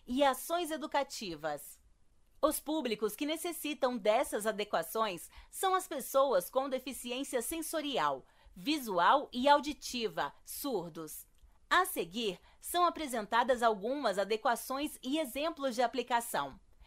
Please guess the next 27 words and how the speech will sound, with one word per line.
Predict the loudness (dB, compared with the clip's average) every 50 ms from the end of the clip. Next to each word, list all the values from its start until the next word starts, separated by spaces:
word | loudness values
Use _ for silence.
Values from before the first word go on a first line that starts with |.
| -20 _ _ _ _
Audiodescrição. | 6 6 6 6 6 2 -6 -6 -6 -6 -6 -6 -8 -8 -6 -4 -2 -2 -2 -2 -6 -12 _ _ _ _ _ _ 0
Pessoas | 2 2 0 0 -2 -2 0 2 4 2 2 2 2
com | -2 -2 -2 -2
deficiência | -4 -6 -4 -6 -6 -6 -6 -4 -4 -4 -4 -4 -4 -6 -6
visual. | -6 -8 -6 -4 0 2 2 2 2 -2 -8 -12 _ _ _ _ _ _ _ _ _ _ _ _ _ _ _ _ _ _ _ -6
O | -2 -2
recurso | 0 0 -2 -2 -4 -4 -4 -4 -4 -4 -4
consiste | -4 -4 -4 -4 -6 -6 -6 -4 -4 -4 -4 -4 -4 -2
na | -2 -2
descrição | -4 -2 -4 -6 -6 -6 -8 -8 -6 -4 -4 -6 -6 -6
clara | -4 -2 2 2 2 2 2
e | 0 -2 -2 -2
objetiva | -4 -4 -4 -4 -4 -4 -4 -6 -6 -4 -4 -4 0 -2 -2 0
de | -2 -6
todas | -6 -4 -4 -2 0 0 0 0 0
as | 0 -2 0
informações | -2 -6 -4 -2 -2 0 0 0 -2 -2 -2 -2 -2 -2 -2 -4 -8 -10 -14 -18 -20 -14 -8
que | -8 -4
compreendemos | 0 2 2 2 2 0 0 0 -2 -4 -4 -2 -2 -2 -2 -2 -4 -6 -6 -6
visualmente | -8 -6 -4 2 2 4 4 2 0 -2 -4 -6 -6 -6 -8 -8 -8 -10 -12 -14 -8
e | -6 -6
que | -4 -2 -2 -2
não | 0 0 0 -2
estão | -2 -4 -2 -2 -2 -2
contidas | 0 -2 -4 -4 -4 -6 -6 -6 -4 0 -2 -2 0
nos | -2 -6 -6 -4
diálogos, | -2 0 0 2 2 0 -2 -4 -6 -8 -10 -12 -12